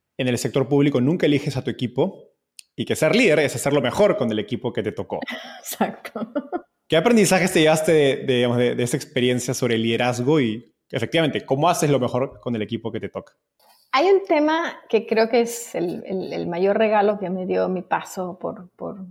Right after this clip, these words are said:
Speaker 2: por un equipo tan grande en el sector público, es el tema de no olvidarte que son seres humanos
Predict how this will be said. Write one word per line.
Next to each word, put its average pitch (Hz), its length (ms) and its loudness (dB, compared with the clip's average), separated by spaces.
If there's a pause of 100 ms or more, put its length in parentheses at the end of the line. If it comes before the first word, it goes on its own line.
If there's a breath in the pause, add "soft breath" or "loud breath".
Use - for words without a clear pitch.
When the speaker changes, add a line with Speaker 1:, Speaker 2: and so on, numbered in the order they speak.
Speaker 2:
por 185 160 -8
un 196 120 0
equipo 202 440 -4
tan 196 200 -2
grande 185 340 0
en 190 80 0
el 180 60 -8
sector 190 320 -8
público, 175 540 -6 (760)
es 214 580 0 (160)
el 208 220 4
tema 233 260 4
de 220 120 6
no 220 100 6
olvidarte 226 520 4
que 190 120 0
son 190 320 -4
seres 196 360 0
humanos 165 640 -8